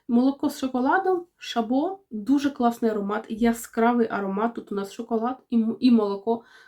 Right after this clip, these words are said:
Дуже все красиво, дуже все якісно. Але так, знаєте, просто шоколад з молоком. Ось і все.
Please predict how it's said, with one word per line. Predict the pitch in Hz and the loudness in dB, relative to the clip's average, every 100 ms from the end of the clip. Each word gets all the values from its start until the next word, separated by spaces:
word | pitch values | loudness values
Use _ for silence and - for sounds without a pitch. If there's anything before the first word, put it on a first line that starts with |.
| _ | _
Дуже | 196 190 208 226 | -12 -10 -6 -6
все | - | -6
красиво, | 262 285 - 285 269 330 _ _ - | -12 -12 -6 -4 -4 -6 _ _ -16
дуже | 202 226 233 233 | -4 2 4 4
все | 233 - 214 - | 0 -4 -8 -6
якісно. | 190 196 202 - 254 - 330 - - _ _ _ | -8 -6 -6 -8 -12 -6 -6 -8 -20 _ _ _
Але | 240 311 359 - | 0 2 2 -2
так, | - 285 - | -6 -8 -4
знаєте, | 269 277 240 202 | 0 0 0 -4
просто | - 233 247 - - 208 - _ _ _ _ _ | -2 0 0 -4 -6 -6 -8 _ _ _ _ _
шоколад | - 311 302 285 196 202 202 | -12 -8 -2 2 2 0 -6
з | |
молоком. | 202 175 180 - 175 196 _ _ _ _ _ - | -8 -8 -12 -14 -16 -16 _ _ _ _ _ -8
Ось | 214 214 | -6 -6
і | - | -10
все. | - | -18